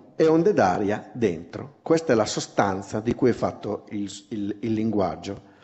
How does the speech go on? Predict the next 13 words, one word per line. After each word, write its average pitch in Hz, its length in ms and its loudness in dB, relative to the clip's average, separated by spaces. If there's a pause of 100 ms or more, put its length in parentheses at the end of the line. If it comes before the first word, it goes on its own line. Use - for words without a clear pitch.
(720)
Allora 180 360 4
la 135 100 6
domanda 165 380 4
che 143 100 2
noi 170 120 4
ci - 100 -6
siamo 185 240 2
posti 202 340 0
è - 20 -4
stata 151 240 0
la 147 80 6
domanda 165 420 2
più, 151 760 4